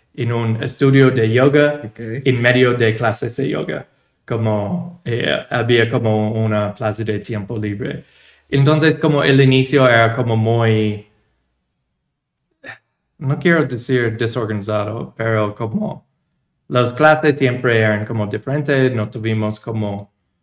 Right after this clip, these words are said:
Speaker 1: um, algo fijo. Ah, estamos tratando de ser como más profesional ahora porque estamos creciendo, pero dar un poco de das-, datos.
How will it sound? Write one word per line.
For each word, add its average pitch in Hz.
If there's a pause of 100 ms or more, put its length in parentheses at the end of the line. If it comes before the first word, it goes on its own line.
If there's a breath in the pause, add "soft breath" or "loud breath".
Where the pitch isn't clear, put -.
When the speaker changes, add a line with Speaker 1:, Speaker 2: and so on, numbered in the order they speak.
(300)
Speaker 1:
um, 101
algo 107
fijo. - (760)
Ah, 113
estamos 170
tratando 135
de 117
ser 107
como 110
más 107
profesional 151
ahora 165
porque 123
estamos -
creciendo, 139 (240)
pero 104
dar 107
un 107
poco 113
de 107
das-, 117 (220)
datos. 135